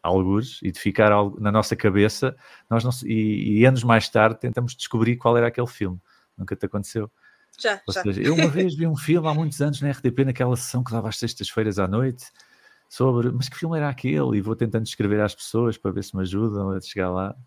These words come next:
Speaker 1: É um fenómeno. Hoje em dia com o I M D B não há essa dúvida. Aliás, estás a ver um filme, vais logo ver quem são os atores, onde é que eles,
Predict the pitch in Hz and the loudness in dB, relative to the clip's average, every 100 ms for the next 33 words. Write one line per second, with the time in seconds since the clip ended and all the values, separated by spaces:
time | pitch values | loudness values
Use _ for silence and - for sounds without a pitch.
0 | _ - 92 95 98 - 101 101 98 101 | _ -10 -8 -8 -10 -8 -4 -2 0 2
1 | 101 104 110 - 110 107 107 110 113 120 | 4 6 6 6 6 6 6 6 6 4
2 | 131 131 - 143 131 117 90 82 - 92 | 0 -2 0 0 2 0 0 -2 -2 -2
3 | - - 92 90 92 95 - 107 110 107 | -2 -2 -4 -4 -4 -6 -6 -4 -4 -2
4 | 104 110 113 113 107 98 101 - 131 104 | -4 -6 -6 -6 -6 -2 -4 -2 -4 -4
5 | 92 92 - 98 87 - | -4 -4 -4 -8 -10 -14